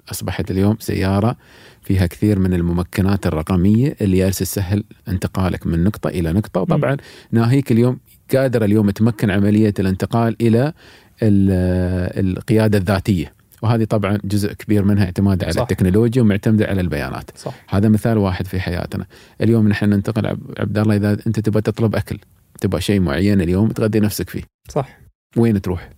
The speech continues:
Speaker 2: أروح ت-، ديليفرو.
Speaker 1: ديليفرو،
Speaker 2: <laughs>
Speaker 1: طلبات دوت كوم،
Speaker 2: إيه.
Speaker 1: وغيرها من المنصات.
Speaker 2: مم.
Speaker 1: منصات رقمية، يعني، هذه مهمة.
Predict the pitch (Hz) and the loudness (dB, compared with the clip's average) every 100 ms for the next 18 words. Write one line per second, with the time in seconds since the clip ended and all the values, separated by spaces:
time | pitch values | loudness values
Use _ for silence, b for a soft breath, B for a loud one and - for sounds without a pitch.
0 | _ _ - 135 151 - - 143 139 151 | _ _ -4 0 0 -2 0 2 4 4
1 | 139 151 135 - _ _ 101 107 101 95 | 4 2 0 -6 _ _ -2 2 2 2
2 | 101 127 - 175 190 - 104 95 104 95 | 4 2 2 0 0 2 0 2 2 2
3 | 101 - 113 113 127 151 143 147 - - | -2 0 0 0 -2 -6 -6 -10 -16 -6
4 | 98 113 117 110 107 104 110 107 117 98 | 0 2 2 4 4 4 2 0 -2 -4
5 | - - 143 139 - 92 - 92 - 92 | -6 -10 -8 -8 -4 -2 -2 -2 -2 0
6 | 98 104 139 - _ _ 82 85 85 87 | 2 2 2 -4 _ _ -4 -2 0 0
7 | 90 - _ _ _ 101 92 101 113 | -2 -4 _ _ _ -4 2 4 2